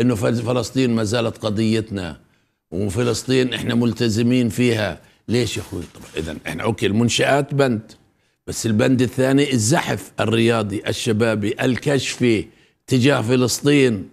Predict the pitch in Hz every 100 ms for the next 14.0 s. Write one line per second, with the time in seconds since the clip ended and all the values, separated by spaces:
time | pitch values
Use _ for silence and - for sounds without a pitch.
0 | _ _ _ - 117 156 160 160 165 165
1 | 139 98 120 135 - 113 131 139 135 127
2 | 117 110 120 117 123 110 85 - _ _
3 | _ 123 135 127 120 - 156 139 107 127
4 | 117 110 135 135 135 131 117 117 113 127
5 | 127 - 113 90 87 92 - - 147 139
6 | 135 131 127 117 135 147 135 131 131 139
7 | - 107 78 - - - - 92 123 123
8 | 135 131 - 139 - 110 117 113 - 113
9 | 107 104 107 98 104 98 101 123 165 175
10 | 208 196 190 170 - 139 127 104 - 95
11 | 73 - - _ 120 - 170 160 139 131
12 | 131 113 - - - - - - 139 127
13 | 139 143 127 123 120 117 110 95 90